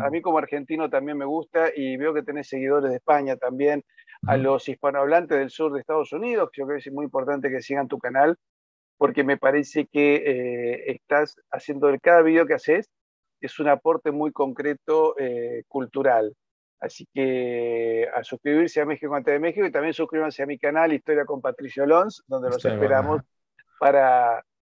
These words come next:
Speaker 2: para tratar de divulgar y defender nuestra civilización, ¿eh? Porque lo, lo más importante del ser humano es cuando pasa del estado tribal al estado de civilización. Nosotros dejamos de vivir al lado de un arroyo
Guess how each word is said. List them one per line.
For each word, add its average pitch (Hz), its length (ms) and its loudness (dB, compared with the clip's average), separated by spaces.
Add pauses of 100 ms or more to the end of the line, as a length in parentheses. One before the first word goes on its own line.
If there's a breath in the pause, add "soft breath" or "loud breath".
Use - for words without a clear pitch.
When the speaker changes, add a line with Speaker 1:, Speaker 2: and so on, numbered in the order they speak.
(280)
Speaker 2:
para 143 260 0
tratar 202 400 0
de 180 60 0
divulgar 160 520 2
y 180 80 -10
defender 151 440 -4
nuestra 156 280 -6
civilización, 135 720 -4 (440)
¿eh? 147 260 -2
Porque 139 260 -4
lo, 135 500 6
lo 139 160 -2
más 165 180 -4
importante 151 320 -4
del 156 80 -4
ser 151 180 -4
humano 156 320 -2
es 151 60 -6
cuando 147 480 -2 (480)
pasa 165 300 0
del 139 120 -2
estado 160 300 2
tribal 151 500 0
al 139 160 -8
estado 151 280 -2
de 147 80 -2
civilización. 123 800 -6 (500)
Nosotros 151 420 2
dejamos 160 540 4
de 143 140 4
vivir 143 300 2
al 147 120 4
lado 147 300 2
de 139 80 -4
un 127 560 -10
arroyo 151 840 -4